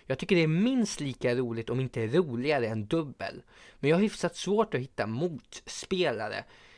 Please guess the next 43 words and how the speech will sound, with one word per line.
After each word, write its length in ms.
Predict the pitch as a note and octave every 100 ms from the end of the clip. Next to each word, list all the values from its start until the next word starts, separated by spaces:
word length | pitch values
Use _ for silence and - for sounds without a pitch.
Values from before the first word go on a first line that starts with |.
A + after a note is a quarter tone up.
| -
Nej, 360 | - F3 F3 F3
så 140 | -
jobbigt, 580 | D#3+ - G3 D3 C#3 D#3+
så 120 | - D3+
svårt, 560 | - E3 E3 D3+ -
så 120 | -
smal 340 | D3 D#3 C#3+ C#3
bana 360 | D3+ C3+ C3
et 80 | B2+
cetera", 380 | - B2 - A2+
säger 320 | - B2 A2
han 100 | -
så 80 | G#2+
då, 200 | G#2 - - -
eh, 140 | - G#2+
<laughs> 120 | A2
som 160 | D3 C#3+
han 140 | C3+
ska 140 | A#2+ B2+
spela 440 | - D3 C#3 D3+
med. 120 | C3 -
Och 260 | - - C3+
så 60 |
avslutar 420 | C#3+ B2+ D3+ C3+
han 120 | A#2+ A#2
alltså 280 | A2 -
med 140 | A2+ A2
att 100 | G#2+
säga, 160 | A#2
"Vad 140 | A#2+ D3
säger 280 | - A#3 G#3+
familjen? 440 | C3 A#2+ A2 G#2 -
Hur 120 | F#3
ska 200 | - F3 -
jag 180 | G#3
övertyga 540 | F3 C#3+ - G#3 F3+ D#3+
mina 220 | C#3+ C3+
paddelpolare 920 | - F3 C#3 A#2 - D3 D3 C3 A#2+
att 180 | B2 -
singel 540 | - C3 A2+ A2 A#2
is 220 | - G#2+ -
the 100 | A#2+
shit?" 580 | - F#3 - - -